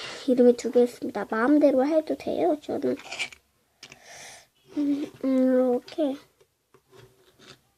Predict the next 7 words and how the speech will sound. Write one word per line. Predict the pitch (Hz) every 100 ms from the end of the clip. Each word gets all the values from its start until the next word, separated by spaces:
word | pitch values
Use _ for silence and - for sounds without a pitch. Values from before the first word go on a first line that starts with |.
| _ - _ _ _ _ _ _ _ _ _ - _ _ _ _ _ _ _ _ _ _ _ _ _ _ _ _ _
이거는 | - 247 320 320 247
가짜입니다. | - 220 _ - 277 269 226 214 180 196 - - _
제가 | 233 - - - - - _ -
지어낸 | - 233 226 220 175 - _ _ _ _ _ _ _ _ _ _ _ _
거입니다. | - 214 196 - - - - - - - - - _ _ _ _ _ _ _ _ _ -
다 | - -
알죠? | 220 240 247 330 359